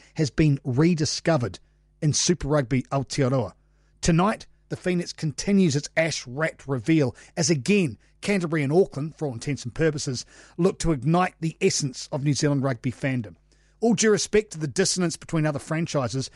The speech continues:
but this top-of-the-table grudge match between the dominant force in New Zealand rugby and the former glory boys of the comp looks to take us back to when, well, the mainlanders hated Auckland.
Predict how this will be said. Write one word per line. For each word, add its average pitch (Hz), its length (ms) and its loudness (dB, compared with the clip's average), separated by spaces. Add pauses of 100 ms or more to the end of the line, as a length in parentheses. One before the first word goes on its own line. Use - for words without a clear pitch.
(500)
but 180 200 -2
this 214 240 2
top-of-the-table 170 800 -2
grudge 147 420 -2
match 123 300 -6 (240)
between 175 280 2
the 160 60 2
dominant 190 540 2
force 180 380 2
in 185 120 2
New 170 120 2
Zealand 147 320 0
rugby 143 360 0 (160)
and 165 100 0
the 139 60 -2
former 202 420 2
glory 160 440 2
boys 143 320 0
of 117 60 -6
the 127 100 -6
comp 156 340 -4 (380)
looks 175 180 0
to 143 100 -6
take 165 280 -2
us 135 80 -6
back 165 320 -2 (160)
to 170 100 2
when, 160 540 4
well, 151 340 2 (400)
the 151 80 -6
mainlanders 135 760 -6 (400)
hated 131 400 -4 (100)
Auckland. 113 420 -6